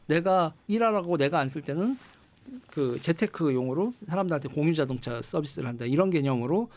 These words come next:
택시라는 개념에서 공유 자동차로, 그리고 기사님이 운전해 주시는 거에서 자율주행으로 세상이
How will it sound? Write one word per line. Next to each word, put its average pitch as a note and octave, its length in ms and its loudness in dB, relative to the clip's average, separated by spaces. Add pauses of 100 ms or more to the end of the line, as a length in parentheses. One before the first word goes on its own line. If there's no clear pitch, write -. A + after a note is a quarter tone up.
(380)
택시라는 A#3+ 680 2
개념에서 D3+ 540 -2
공유 E3 320 0
자동차로, B2+ 640 -4 (440)
그리고 E3 440 0 (480)
기사님이 C#3+ 440 0
운전해 B2+ 440 -2
주시는 B2 720 -8
거에서 A#2 440 -2 (180)
자율주행으로 C3 720 -4 (240)
세상이 G3+ 560 -2